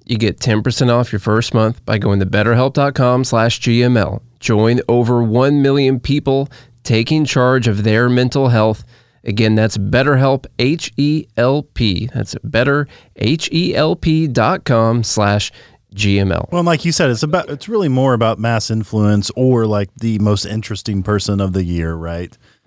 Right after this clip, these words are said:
Speaker 2: They did all kinds of crazy things. And so, you know, take it for what you will. I really don't, I don't really care that much about Time
Speaker 1: No.
Speaker 2: at all, but I think this is, um,
Speaker 1: The magazine, not the, uh,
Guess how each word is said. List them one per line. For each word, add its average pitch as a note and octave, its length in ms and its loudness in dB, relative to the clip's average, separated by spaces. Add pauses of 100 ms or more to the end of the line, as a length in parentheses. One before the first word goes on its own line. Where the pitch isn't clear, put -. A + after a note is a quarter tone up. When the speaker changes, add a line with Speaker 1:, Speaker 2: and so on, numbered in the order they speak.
(320)
Speaker 2:
They G2+ 100 -2
did G#2 100 2
all G2 160 0
kinds G2 220 0
of G2+ 100 0
crazy G2 360 0
things. E2+ 480 -2 (500)
And A#2 160 -2
so, B2 380 0 (1080)
you C#3+ 100 0
know, A#2 160 4
take C#3 220 -2
it C#3+ 60 -6
for A2 140 -4
what G2 180 0
you E2+ 80 0
will. F2 160 2
I F2+ 80 2
really G#2 240 2
don't, F#2 320 -2 (680)
I G3 160 0
don't A3+ 160 -4
really D3 200 -2
care C#3+ 240 0
that E3 160 0
much E3+ 400 -4 (800)
about E3 380 -2
Time F3+ 460 0 (800)
Speaker 1:
No. C3+ 120 2
Speaker 2:
at A#2+ 80 2
all, E3+ 440 0
but C3+ 180 -2
I C#3 140 0
think D3 260 -4
this C#3 240 0
is, B2+ 240 0
um, B2+ 220 4
Speaker 1:
The B2 40 2
magazine, A#2+ 540 2
not A2 220 0
the, G2+ 240 -2
uh, F2 160 -4